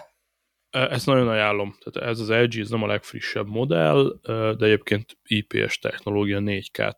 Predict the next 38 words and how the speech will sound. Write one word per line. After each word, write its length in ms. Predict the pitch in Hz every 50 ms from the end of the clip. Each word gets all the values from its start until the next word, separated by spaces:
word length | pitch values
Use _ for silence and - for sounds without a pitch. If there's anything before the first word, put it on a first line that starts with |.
| - _ _ _
tényleg 300 | - 101 98 98 95 95
gyönyörű 340 | 101 104 101 107 113 120 120
szép. 320 | - - - 143 147 - _ _ - - - _ _ _ _
Valami 440 | _ 135 127 156 139 117 107 110 110
ilyet. 380 | 107 104 101 95 92 - - - -
Egyébként 500 | 117 113 120 120 - - 127 120 120 -
a, 680 | - - 120 117 117 113 117 117 113 113 113 - - -
ilyen 180 | 127 120 113
mindenféle 420 | 123 127 123 110 98 - - - 104
Mac-es 400 | 107 107 104 - - 98 - -
fórumokon, 840 | - - 107 101 101 101 101 101 - - - 107 110 107 110 -
meg 220 | - 120 113 110 -
ez 160 | - 123 123
az 100 | 127 120
L 140 | 120 117 120 123
G, 100 | 127 131
ez 140 | 123 113
úgy 140 | 123 123 120
jött 180 | 110 98 95 -
velem 240 | - 101 101 101 95
szembe, 400 | - - - 110 107 110 110 104
hogy 280 | 98 104 101 98 - - - - - _ _ _
annó 300 | - 110 107 110 107 104
az 260 | 98 107 104 104 101
iStyle 520 | 95 - - - 104 98 98 95 98 - -
ezt 280 | 107 95 - - -
ajánlotta 560 | - - 98 95 95 95 90 - _ - 104
Mac-ekhez, 680 | 101 104 123 - - 139 123 - - - 113 104 98 - -
és 160 | - - -
akkor 280 | - - _ - 104 101
egy 100 | 98 98
másik 380 | 101 98 95 98 - - - -
üzletbe 340 | 98 98 98 92 92 98
vettem 380 | 95 95 92 - _ - 101 101
meg 200 | 113 123 127 120
végül, 360 | 120 117 107 104 104 104 104
de 100 | 101 98
hogy 260 | 95 98 98 98 98